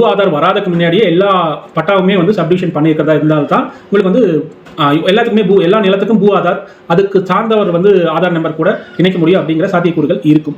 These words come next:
So, இது வந்து நடைமுறை சிக்கல் சில இருந்தாலும் அதுக்கு கவர்மெண்ட் வந்து ஒரு தக்க சொல்யூஷனோட தான் வருவாங்க அப்படிங்கிறாங்க நம்மளுக்கு தெரிஞ்ச வட்டாரங்கள். சரி, பூ ஆதார் வந்துட்டா இது ஆதார் கூட இணைக்க முடியுமா அப்படின்னு பார்த்தீங்கன்னா already தமிழ்நாட்டுல வந்து நீங்க ஆதார் இருந்தா மட்டும்தான் ரெஜிஸ்ட்ரேஷனே பண்ண முடியும் அப்படிங்கிறது இருக்கிறதுனால ஈஸியா வந்து ஆதாரையும் பூ ஆதாரையும் இணைச்சிக்கலாம்.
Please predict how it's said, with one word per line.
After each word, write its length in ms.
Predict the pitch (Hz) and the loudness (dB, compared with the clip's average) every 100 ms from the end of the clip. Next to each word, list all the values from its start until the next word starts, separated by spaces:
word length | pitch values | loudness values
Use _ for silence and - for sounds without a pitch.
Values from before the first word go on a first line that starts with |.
| - | -10
So, 240 | - 160 156 | -4 0 2
இது 240 | 185 226 | 2 2
வந்து 160 | 208 220 | 2 0
நடைமுறை 320 | 180 247 240 | 0 0 0
சிக்கல் 220 | 226 214 | 0 0
சில 160 | 202 190 | 2 0
இருந்தாலும் 400 | 185 202 254 - | 2 0 0 -2
அதுக்கு 280 | 170 208 | -2 0
கவர்மெண்ட் 420 | 247 180 208 202 170 | 0 2 0 0 2
வந்து 120 | 185 | 2
ஒரு 160 | 190 254 - - - | 2 0 -4 -12 -4
தக்க 220 | 185 - 254 202 160 | -4 0 0 0 0
சொல்யூஷனோட 460 | 185 208 202 185 | 0 0 0 0
தான் 120 | 170 180 | 0 0
வருவாங்க 320 | 151 170 175 | 0 -2 -4
அப்படிங்கிறாங்க 420 | 147 147 139 139 - - | -4 -6 -6 -8 -10 -10
நம்மளுக்கு 280 | - 165 147 | -2 0 0
தெரிஞ்ச 140 | 143 156 | -2 -2
வட்டாரங்கள். 420 | 123 127 123 - - - _ | -4 -8 -10 -14 -20 -20 _
சரி, 240 | 214 208 | 0 0
பூ 180 | 202 254 294 | 2 2 2
ஆதார் 240 | 240 233 | 2 0
வந்துட்டா 220 | 196 208 | -2 0
இது 120 | 214 | 0
ஆதார் 220 | 180 185 190 | 2 0 0
கூட 140 | 180 | 0
இணைக்க 220 | 170 180 | -2 -2
முடியுமா 240 | 170 160 165 | -2 -2 -2
அப்படின்னு 180 | 156 | -2
பார்த்தீங்கன்னா 300 | 151 151 214 | -2 -2 0
already 320 | 208 254 254 269 | 0 0 0 0
தமிழ்நாட்டுல 380 | 196 208 196 | -2 0 0
வந்து 160 | 170 196 | 0 0
நீங்க 160 | 208 170 | 0 0
ஆதார் 260 | - 196 | 0 0
இருந்தா 200 | 175 190 | 0 0
மட்டும்தான் 320 | 185 180 190 | -2 0 0
ரெஜிஸ்ட்ரேஷனே 440 | 175 170 190 185 185 | 0 0 -2 -2 -2
பண்ண 160 | 151 180 | -2 -2
முடியும் 220 | 170 175 | 0 0
அப்படிங்கிறது 300 | 151 156 147 | 0 -2 -2
இருக்கிறதுனால 420 | 147 151 143 135 - - - - - | -4 -4 -4 -6 -8 -16 -20 -10 0
ஈஸியா 320 | 254 262 277 | 2 2 2
வந்து 200 | 208 233 233 | 0 0 0
ஆதாரையும் 500 | 175 226 220 220 202 | 0 2 2 0 0
பூ 100 | 202 | 2
ஆதாரையும் 380 | 190 180 190 160 | 2 2 0 0
இணைச்சிக்கலாம். 400 | 170 170 151 | -2 -2 -4